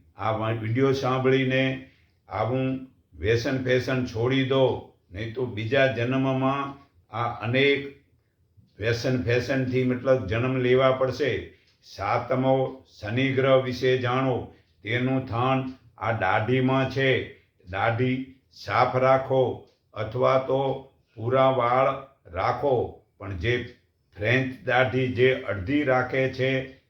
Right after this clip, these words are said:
તેને શનિ ગ્રહ નડે છે. તેવા લોકો પ્રભુ ભક્તિમાં પ્રેમ ધરાવતા નથી. અમો ઘણાને કહીએ છીએ, પણ એવા ફ્રેન્ચ દાઢીવાળા, અડધી દાઢીવાળા સાંભળવા તૈયાર નથી.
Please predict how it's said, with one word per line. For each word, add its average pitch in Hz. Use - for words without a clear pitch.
તેને 120
શનિ 120
ગ્રહ 131
નડે 127
છે. 123
તેવા 120
લોકો 131
પ્રભુ 117
ભક્તિમાં 127
પ્રેમ 127
ધરાવતા 123
નથી. 117
અમો 120
ઘણાને 127
કહીએ 131
છીએ, 117
પણ 107
એવા 117
ફ્રેન્ચ 123
દાઢીવાળા, 127
અડધી 113
દાઢીવાળા 131
સાંભળવા 127
તૈયાર 131
નથી. 120